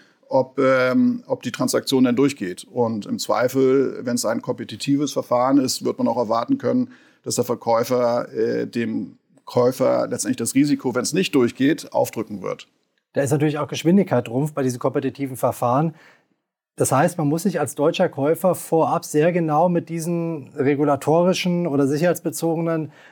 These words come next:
Speaker 2: Hürden befassen, damit man dann nicht erst im Prozess darauf stolpert, weil dann ist man raus, oder?
Speaker 1: Abs-, absolut. Man sollte, f-, bevor man, im Vorfeld ist ja ein mehrstufiges Verfahren, schon in der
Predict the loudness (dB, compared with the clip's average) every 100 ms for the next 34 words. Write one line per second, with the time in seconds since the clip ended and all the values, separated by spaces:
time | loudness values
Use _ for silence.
0 | _ 2 4 6 4 2 0 2 4 4
1 | 4 2 2 0 2 0 0 -4 -6 -4
2 | -4 -2 -2 0 2 2 0 -4 0 2
3 | 2 2 2 2 0 0 0 -2 -4 -4
4 | 0 0 0 -6 -6 -2 2 4 4 2
5 | -4 0 4 6 6 4 4 2 2 -4
6 | -6 -2 2 4 4 6 4 2 -6 -20
7 | -4 -2 2 2 4 4 2 2 4 4
8 | 4 0 -4 -2 -2 2 4 4 2 4
9 | 6 6 6 4